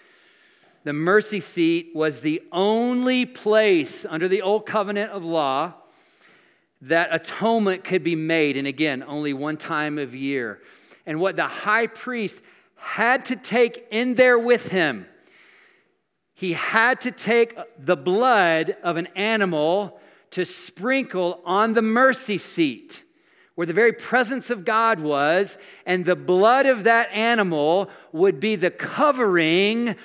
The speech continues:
for the sin of the people. And so they would sprinkle blood of the animal onto the mercy seat to appease the justice of God, the wrath of God for the past sins committed. And again, the curtain,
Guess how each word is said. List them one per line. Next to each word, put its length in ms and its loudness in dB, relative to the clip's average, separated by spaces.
for 220 2
the 120 -2
sin 560 -4
of 520 0
the 80 -8
people. 580 -6
And 80 -10
so 80 -12
they 140 2
would 160 -2
sprinkle 500 -2
blood 320 0
of 140 -2
the 100 -4
animal 460 -2
onto 180 -4
the 80 -6
mercy 320 -6
seat 300 -10
to 100 -10
appease 720 -6
the 140 -8
justice 720 -4
of 120 -10
God, 460 -6
the 220 -6
wrath 480 0
of 160 -8
God 420 -8
for 120 -10
the 80 -6
past 400 -8
sins 480 -12
committed. 500 -12
And 100 -8
again, 300 0
the 80 -10
curtain, 680 -6